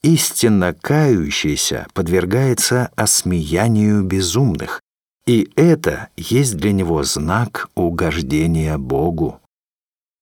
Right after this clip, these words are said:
«Подвязайся от всех воздержиться», писал апостол Павел в первом послании к Коринфянам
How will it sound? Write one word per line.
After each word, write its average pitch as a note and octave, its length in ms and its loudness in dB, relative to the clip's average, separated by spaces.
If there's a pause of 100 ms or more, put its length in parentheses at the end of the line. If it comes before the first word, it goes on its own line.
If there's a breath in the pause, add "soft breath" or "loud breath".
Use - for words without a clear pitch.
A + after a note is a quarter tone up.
(320)
«Подвязайся A2 840 2
от - 80 -6
всех - 460 -2
воздержиться», G2 1040 -2 (580)
писал D2 460 0
апостол - 560 -4
Павел F#2+ 380 0
в - 120 -14
первом F#2+ 440 0
послании E2 640 0
к - 100 -14
Коринфянам F#2 720 -4